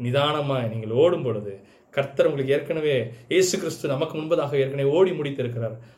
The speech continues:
அவரை போல, பவுலை போல நாம் ஓடி ஜெயமாய், கர்த்தர் நமக்கு வைத்திருக்கிற ஓட்டத்தை நாம் ஜெயத்தோடு முடிக்க போகிறோம். என்னோடு கூட இணைந்து ஜெபிக்கலாம். எங்களை நேசிக்கிற அன்பின் பரலோக பிதாவே, நாங்கள் கேட்டதை போல,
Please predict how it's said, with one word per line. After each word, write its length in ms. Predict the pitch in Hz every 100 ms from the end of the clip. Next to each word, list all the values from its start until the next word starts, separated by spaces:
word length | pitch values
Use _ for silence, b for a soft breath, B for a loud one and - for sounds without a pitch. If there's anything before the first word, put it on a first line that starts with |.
| B
அவரை 280 | 117 151 151
போல, 440 | 135 123 107 90 - _ _ _
பவுலை 360 | 135 143 170 160
போல 400 | 139 127 107 - -
நாம் 200 | 120 117
ஓடி 320 | 131 147 143
ஜெயமாய், 800 | 123 113 131 135 135 127 117 113 - -
கர்த்தர் 460 | 123 120 131 117 -
நமக்கு 220 | - 143 139
வைத்திருக்கிற 420 | 156 160 147 135
ஓட்டத்தை 280 | 143 143 135
நாம் 180 | 113
ஜெயத்தோடு 600 | 113 139 151 151 139 117 - B B _
முடிக்க 300 | 131 143 139
போகிறோம். 460 | 117 107 104 101 -
என்னோடு 320 | 123 135 139
கூட 140 | 135 123
இணைந்து 400 | 117 120 117 117
ஜெபிக்கலாம். 420 | 120 120 127 120 B B B
எங்களை 240 | 139 139 165
நேசிக்கிற 260 | 170 175
அன்பின் 300 | 165 160 170
பரலோக 400 | 156 156 160 156
பிதாவே, 380 | 135 113 104 104
நாங்கள் 320 | 120 147 143
கேட்டதை 420 | 139 160 160 165
போல, 400 | 143 127 110 104